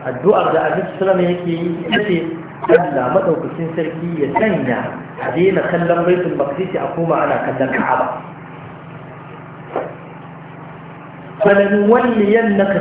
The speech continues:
قبلة ترضاها." To tabbas za mu juyar da kai ka kallon alƙiblar da ka yarda da ita. Alƙiblar da kake so, ka yarda da ita, ta kwanta maka a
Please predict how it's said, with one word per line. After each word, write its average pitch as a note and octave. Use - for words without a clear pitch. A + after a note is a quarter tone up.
قبلة A3+
ترضاها." C3+
To D#3
tabbas -
za G3
mu G3+
juyar G3+
da E3
kai F#3
ka E3+
kallon E3+
alƙiblar E3
da C3+
ka -
yarda E3+
da D#3
ita. -
Alƙiblar G#3+
da C#3+
kake F#3
so, G#3
ka G#3
yarda G3+
da F3+
ita, F3+
ta F3+
kwanta -
maka F3+
a D3